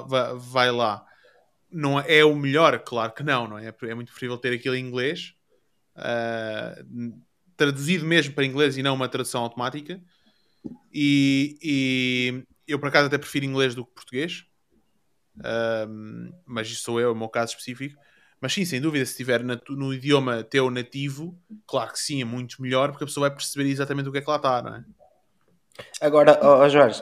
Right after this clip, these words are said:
Speaker 2: agora também quando procuras algo específico que tu só sabes dizer em português, eh, ou, ou melhor,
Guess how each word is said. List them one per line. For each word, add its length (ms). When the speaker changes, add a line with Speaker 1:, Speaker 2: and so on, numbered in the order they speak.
Speaker 2:
agora 340
também 260
quando 240
procuras 500
algo 240
específico 880
que 100
tu 60
só 160
sabes 320
dizer 360
em 100
português, 720
eh, 480
ou, 280
ou 40
melhor, 360